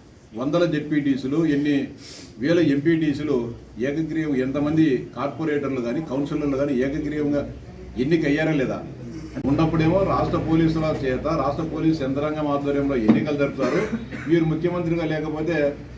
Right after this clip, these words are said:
కేంద్ర భద్రతా బలగాలు, బీఎస్ఎఫ్లు, సీఎఫ్, సీఆర్పీఎఫ్లు, ఇండో టిబెటన్ బార్డర్ ఫోర్సులు ఇవన్నీ వచ్చేసి స్థానిక సంస్థలు ఎన్నికలు జరపాలి అంటే నవ్విపోదురు కాక నాగేటి సిగ్గు అని చెప్పి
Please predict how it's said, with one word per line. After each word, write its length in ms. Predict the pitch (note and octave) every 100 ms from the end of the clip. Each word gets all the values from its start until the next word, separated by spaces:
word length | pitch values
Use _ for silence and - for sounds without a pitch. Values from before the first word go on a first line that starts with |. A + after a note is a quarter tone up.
| - B2+
కేంద్ర 280 | D3 D3
భద్రతా 480 | C#3 C3 C3+ C#3+ C#3+
బలగాలు, 460 | C#3 C#3 C#3 C#3 C#3
బీఎస్ఎఫ్లు, 840 | A#2+ C3+ C#3+ C#3 B2+ C3 C#3 C#3+
సీఎఫ్, 500 | C#3 C#3 C#3+ C3+ -
సీఆర్పీఎఫ్లు, 840 | B2+ C#3 C3 C3 C3+ C3 C#3 C#3+ - - -
ఇండో 220 | B2 D3 C#3+
టిబెటన్ 320 | C#3 C3+ B2
బార్డర్ 340 | A2+ C#3 C3+
ఫోర్సులు 320 | C3+ C3 C#3+
ఇవన్నీ 320 | B2 A#2 C#3+ D3
వచ్చేసి 380 | C3 A#2+ G#2+ G#3+ - - -
స్థానిక 300 | A2+ C#3 D3
సంస్థలు 380 | D3 C#3 D#3+ C3+
ఎన్నికలు 300 | B2 B2 G#2+
జరపాలి 340 | G#2+ G2 F#2+ E2 - - - - - A#2
అంటే 400 | E3 C#3 B2 - - - - - - G2+
నవ్విపోదురు 540 | B2 C#3+ C3+ D#3 D#3+
కాక 220 | D#3 D3 C#3
నాగేటి 360 | B2+ B2 C#3 C3+
సిగ్గు 280 | C3+ B2 C3
అని 140 | B2
చెప్పి 420 | A#2+ C#3 B2 G#2+